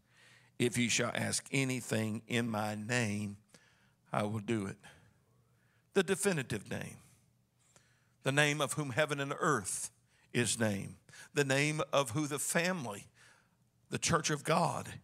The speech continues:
is named. Hallelujah. It was Jesus that said, "Whatsoever you shall ask of the Father in my name,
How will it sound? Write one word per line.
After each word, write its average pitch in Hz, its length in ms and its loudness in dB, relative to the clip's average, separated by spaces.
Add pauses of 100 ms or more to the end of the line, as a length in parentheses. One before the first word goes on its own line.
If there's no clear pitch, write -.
is 110 280 0
named. 117 400 -6 (1000)
Hallelujah. 104 720 -2 (400)
It - 40 0
was 135 160 2
Jesus 123 400 0
that 101 140 -2
said, 127 260 -2 (500)
"Whatsoever 131 420 4
you 117 100 0
shall 117 300 0
ask 117 460 0
of 107 100 -2
the 110 80 0
Father 110 440 2
in 104 60 -4
my 107 180 -2
name, 104 380 -4